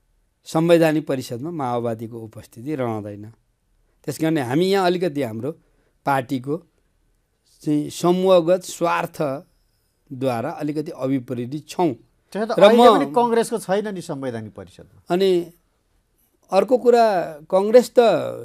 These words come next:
Speaker 1: सरकारमै आउँदैछ, प्रधानमन्त्री नै हुँदैछ।
Speaker 2: उम्, त्यो त
Speaker 1: एउटा,
Speaker 2: अनुमानको कुरा भयो।
Speaker 1: एउटा, एउटा पक्ष त्यो रह्यो। दोस्रो पक्ष चाहिँ अब समकालीन राजनीतिमा माओवादीको चाहिँ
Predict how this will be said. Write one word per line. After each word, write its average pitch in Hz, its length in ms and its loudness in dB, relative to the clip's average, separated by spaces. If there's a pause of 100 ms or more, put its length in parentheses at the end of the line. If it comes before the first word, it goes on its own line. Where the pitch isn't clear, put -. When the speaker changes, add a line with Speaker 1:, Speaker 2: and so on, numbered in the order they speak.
Speaker 1:
सरकारमै 160 540 -2
आउँदैछ, 151 380 -4
प्रधानमन्त्री 139 720 -4
नै 135 80 -6
हुँदैछ। 127 440 -4
Speaker 2:
उम्, 123 360 -16
त्यो 160 100 -14
त 156 60 -10
Speaker 1:
एउटा, 135 240 2
Speaker 2:
अनुमानको 147 340 -6
कुरा 107 220 -10
भयो। 85 100 -14
Speaker 1:
एउटा, 135 420 -8
एउटा 151 260 4
पक्ष - 340 -4
त्यो 156 320 2
रह्यो। 127 380 0 (880)
दोस्रो 185 480 0
पक्ष 247 360 2
चाहिँ 156 420 -2 (920)
अब 196 400 6
समकालीन 220 680 -2
राजनीतिमा 190 680 -4
माओवादीको 180 800 -2
चाहिँ 165 600 -6